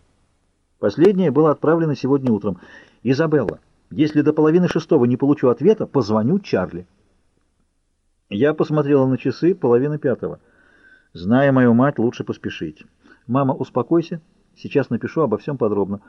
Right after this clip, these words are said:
Прошу, не делай глупостей, Белла». Отправив первое письмо, я тут же принялась за второе. «Мама, у меня все отлично. Дождь льет, как из ведра. Школа ничего, только программа немного отстает от Феникса, и мне придется кое-что повторить.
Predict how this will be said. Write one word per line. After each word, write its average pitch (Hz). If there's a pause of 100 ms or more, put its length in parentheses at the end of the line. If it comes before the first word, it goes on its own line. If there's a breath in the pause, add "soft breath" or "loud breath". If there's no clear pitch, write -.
(140 soft breath)
Прошу, 98
не 135
делай 147
глупостей, 117
Белла». 113 (1080)
Отправив 127
первое 143
письмо, 151
я 107
тут 123
же 135
принялась 104
за 107
второе. 82 (800 soft breath)
«Мама, 104
у -
меня 143
все 127
отлично. 87
Дождь 175
льет, 147
как -
из 120
ведра. 123 (560)
Школа 151
ничего, 160
только 110
программа 131
немного 120
отстает 127
от 104
Феникса, 127 (500 soft breath)
и 98
мне 120
придется 117
кое-что 117
повторить. 87